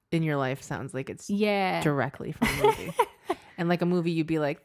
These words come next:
Speaker 1: "That never happens.
Speaker 2: <laughs>
Speaker 1: This is unrealistic." <laughs> You, like, get critiqued.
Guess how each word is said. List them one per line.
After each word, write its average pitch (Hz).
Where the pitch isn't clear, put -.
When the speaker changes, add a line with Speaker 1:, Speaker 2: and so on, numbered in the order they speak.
Speaker 1:
"That 392
never 139
happens. -
Speaker 2:
<laughs> -
Speaker 1:
This -
is 403
unrealistic." 185
<laughs> -
You, 220
like, 208
get 190
critiqued. -